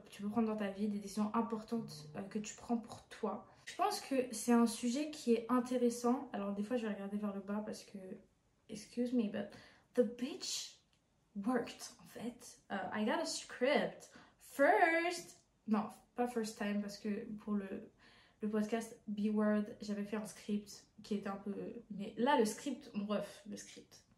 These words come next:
Ma chérie, le script, en fait. Bref, euh, donc si vous voyez un petit peu regarder vers le bas, je vais essayer de pas trop regarder vers le bas, on dirait que je suis en contrôle de français, en fait. Euh, bref.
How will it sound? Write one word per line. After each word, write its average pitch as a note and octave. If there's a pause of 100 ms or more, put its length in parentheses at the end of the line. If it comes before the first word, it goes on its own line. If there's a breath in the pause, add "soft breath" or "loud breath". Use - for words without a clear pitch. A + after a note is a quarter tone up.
(480)
Ma G#3
chérie, B3
le B3+
script, -
en -
fait. - (1160 loud breath)
Bref, C4 (200)
euh, A#3
donc A3+
si -
vous B3
voyez A3
un A3
petit G#3
peu A#3+
regarder G#3
vers G#3
le G3+
bas, -
je G#3+
vais -
essayer D#4
de D4+
pas F#4+
trop -
regarder G4
vers G4
le E4+
bas, F#4
on F#4
dirait F#4
que G#4
je -
suis E4+
en D#4+
contrôle -
de D4+
français, -
en -
fait. - (600 loud breath)
Euh, B3
bref. G#3+